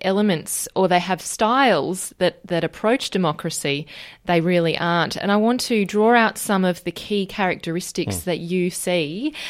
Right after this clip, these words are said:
Speaker 1: as making up this twenty-first century despotism. And some of those that you've mentioned are around periodic elections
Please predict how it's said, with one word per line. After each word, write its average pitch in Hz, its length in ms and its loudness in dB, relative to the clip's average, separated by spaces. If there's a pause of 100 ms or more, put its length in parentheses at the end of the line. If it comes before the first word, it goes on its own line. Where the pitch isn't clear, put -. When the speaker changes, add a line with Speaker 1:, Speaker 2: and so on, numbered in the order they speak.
(220)
Speaker 1:
as 190 220 2
making 185 400 0
up 165 160 -2
this 165 180 -4
twenty-first 170 720 -4
century 170 480 -2
despotism. 156 840 -6 (440)
And 196 180 2
some 240 220 2
of 240 160 0
those 180 540 4
that 190 160 0
you've 180 260 -2
mentioned 175 600 0 (360)
are 180 260 6
around 175 640 4
periodic 208 500 2
elections 247 680 -2